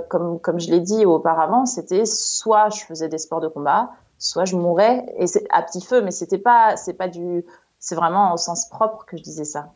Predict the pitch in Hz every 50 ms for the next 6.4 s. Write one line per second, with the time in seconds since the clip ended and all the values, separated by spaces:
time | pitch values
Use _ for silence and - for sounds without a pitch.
0 | _ _ - - - - 143 156 - - 165 156 - 139 139 - - - - 175
1 | - - 170 170 165 160 156 165 160 160 160 180 202 214 202 190 175 160 156 160
2 | 175 175 175 208 208 190 170 160 165 170 175 170 170 160 - 170 165 - - -
3 | - 208 214 214 202 202 170 165 160 156 - - 170 165 165 160 170 170 - 185
4 | 196 190 175 160 151 151 - - 151 - - 165 160 147 151 151 151 156 175 185
5 | 190 196 196 190 190 180 180 160 156 - - 147 - - 160 160 160 156 - -
6 | 170 165 175 185 190 190 190